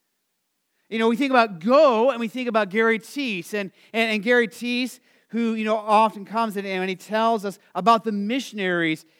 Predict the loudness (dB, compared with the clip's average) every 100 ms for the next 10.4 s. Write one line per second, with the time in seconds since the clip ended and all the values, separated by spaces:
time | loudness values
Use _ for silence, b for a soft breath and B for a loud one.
0 | b -8 -4 -2 -2 -4 -6 -4 -4 -2
1 | 0 -2 _ _ _ -10 -6 -6 -8 -10
2 | -12 -12 -10 -8 -8 -10 -12 -12 -8 -6
3 | -6 -4 -2 -2 -2 b b -12 -12 -10
4 | -6 -4 -4 -8 -14 -8 -8 _ -6 -4
5 | -2 -4 -2 -4 -6 -4 -4 -2 -2 -4
6 | -6 -10 -8 -6 -6 -8 -20 -16 -16 _
7 | -12 -12 b b -10 -10 -10 -12 -14 -12
8 | -12 -12 -10 -10 -8 -8 -6 -8 -10 -16
9 | _ _ _ _ -8 -6 -8 -12 -16 -16
10 | -14 -14 _ -20